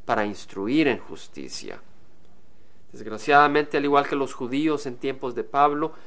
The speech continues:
muchos hombres y mujeres hoy en día tienen un gran celo por su religión.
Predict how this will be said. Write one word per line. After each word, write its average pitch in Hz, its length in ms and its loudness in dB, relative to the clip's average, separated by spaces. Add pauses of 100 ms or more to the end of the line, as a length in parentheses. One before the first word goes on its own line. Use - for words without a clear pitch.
(220)
muchos 165 380 -2
hombres 185 400 4
y 170 40 2
mujeres 156 480 -2
hoy 160 140 0
en 143 140 -2
día 160 240 0
tienen 147 260 -2
un 131 180 -8
gran 117 280 -2
celo 175 500 2
por 123 140 -2
su 113 160 -6
religión. 101 680 -6